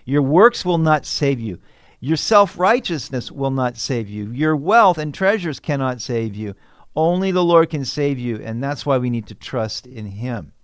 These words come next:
Now, they were guilty of the abominable worship of Chemosh, their god, which involved child sacrifice. Therefore, both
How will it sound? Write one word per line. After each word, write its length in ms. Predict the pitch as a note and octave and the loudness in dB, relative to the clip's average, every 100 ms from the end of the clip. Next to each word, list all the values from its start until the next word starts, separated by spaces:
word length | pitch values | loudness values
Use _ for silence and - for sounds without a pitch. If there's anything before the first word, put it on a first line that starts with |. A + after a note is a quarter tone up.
| _ _ _ _ _ - | _ _ _ _ _ -2
Now, 120 | D#3+ | 6
they 340 | G3+ A#3 A3 - | 6 6 2 -2
were 180 | E3+ D3 | 0 4
guilty 560 | E3 A3 - G3 F3+ | 6 4 2 -4 -4
of 160 | - C3+ | -4 -4
the 180 | D#3+ D3 | -2 -2
abominable 840 | B2+ D3+ F#3+ A3 G3 D3 B2+ A#2+ | 2 4 6 4 4 2 2 0
worship 540 | B2+ D#3 D3+ C3+ G2+ - | 0 0 -2 -6 -8 -12
of 320 | - B2+ A#2+ - | -6 -4 -4 -10
Chemosh, 640 | - E3+ C3 G2 G2+ - | -4 -2 0 -2 -6 -6
their 220 | A#2+ B2+ | -4 -4
god, 500 | A2+ C3 C#3 G#2+ G2+ - _ _ _ - | -4 -2 0 0 -4 -12 _ _ _ -6
which 340 | D3 - - - | -4 -4 -10 -6
involved 680 | C#3 G#2 C#3 D3+ C#3+ - _ - | -4 0 4 4 4 -2 _ -12
child 500 | - C#3 C#3+ B2+ - | -4 0 0 -2 -8
sacrifice. 920 | - - B2 - G2 D2 C2+ - - - _ _ _ _ | -10 -4 -4 -6 -16 -18 -20 -18 -18 -20 _ _ _ _
Therefore, 360 | D#3+ G3 G3 F3 | 0 2 2 0
both 340 | D3+ D#3 E3 | 4 4 2